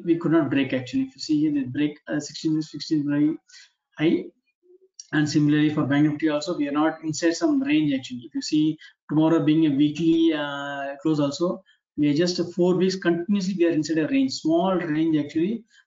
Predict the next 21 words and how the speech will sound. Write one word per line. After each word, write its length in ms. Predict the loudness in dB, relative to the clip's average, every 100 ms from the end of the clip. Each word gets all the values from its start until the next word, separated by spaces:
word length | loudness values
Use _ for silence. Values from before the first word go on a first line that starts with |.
| _
which 140 | -6
is 100 | -4
thirty-three 440 | -6 -2 0 0 2
thousand 300 | 2 2 2 0 0 -2 -4
four 140 | -2
hundred 240 | 2 2 2
and, 260 | 2 2
uh, 140 | 0 -2 -8 _ _ _
thirty-two 460 | -6 -4 -2 0
thousand 320 | 0 0 0 -4 -14 _
three 140 | -2 0
hundred. 320 | 0 -2 -8 _ _
So 100 | -4
roughly 200 | 0 -2
two 180 | 0 0
thousand 260 | 0 0
points 280 | 0 0 2
range 300 | 2 2 0 -6 _ _ _ -2
we 100 | 0
are 40 |
inside, 600 | 2 2 0 -2 -2 -6